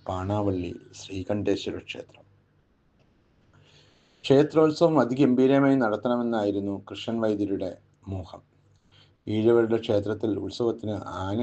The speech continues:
എഴുന്നള്ളിക്കുകയില്ല എന്നത്, ആനയെ കിട്ടുകയില്ല എന്ന, എഴുന്നള്ളിക്കുവാൻ വേണ്ടി ആനയെ കിട്ടുകയില്ല എന്നത് ഒരു സത്യമായിരുന്നു. അതിനാൽ കൃഷ്ണൻ വൈദ്യരുടെ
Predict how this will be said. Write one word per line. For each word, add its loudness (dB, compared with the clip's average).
എഴുന്നള്ളിക്കുകയില്ല -2
എന്നത്, -6
ആനയെ 4
കിട്ടുകയില്ല 2
എന്ന, -6
എഴുന്നള്ളിക്കുവാൻ -2
വേണ്ടി -2
ആനയെ 0
കിട്ടുകയില്ല 0
എന്നത് -4
ഒരു -6
സത്യമായിരുന്നു. -6
അതിനാൽ -4
കൃഷ്ണൻ -2
വൈദ്യരുടെ 2